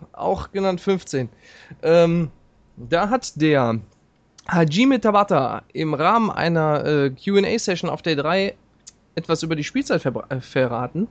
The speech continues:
Und zwar soll man, wenn man das Spiel einfach auf Story spielt, also nur die Hauptquests, soll man circa vierzig bis fünfzig Stunden brauchen. Und wenn man aber noch Nebenquests macht, dann kann man auf hundert Stunden kommen.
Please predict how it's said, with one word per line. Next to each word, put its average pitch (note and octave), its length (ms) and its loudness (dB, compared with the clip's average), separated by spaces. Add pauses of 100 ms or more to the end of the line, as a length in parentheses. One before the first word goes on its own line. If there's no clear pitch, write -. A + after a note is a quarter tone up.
(680)
Und C#3+ 180 -2
zwar F#3 300 4
soll F#3 260 6
man, F#3+ 360 4
wenn E3+ 100 4
man F3 200 2
das D#3+ 140 0
Spiel E3+ 240 -4
einfach E3 220 -2
auf D3+ 100 0
Story G#3+ 320 2
spielt, A#3 640 -2
also C#3 200 2
nur E3 80 4
die D3+ 120 2
Hauptquests, F3+ 460 -2
soll D#3 120 2
man D3+ 180 0
circa C3+ 240 0
vierzig D3 400 -4
bis - 160 -8
fünfzig F3 260 -2
Stunden G3+ 260 4
brauchen. C#3 500 2 (640)
Und D#3 240 4
wenn D#3 120 6
man D#3+ 140 4
aber C#3+ 200 6
noch C3 140 4
Nebenquests F3 640 2
macht, - 420 -6
dann A#2+ 200 -4
kann D3 180 -2
man C3 160 0
auf B2 240 -6
hundert B3 240 0
Stunden G#3 280 0
kommen. F#3+ 340 2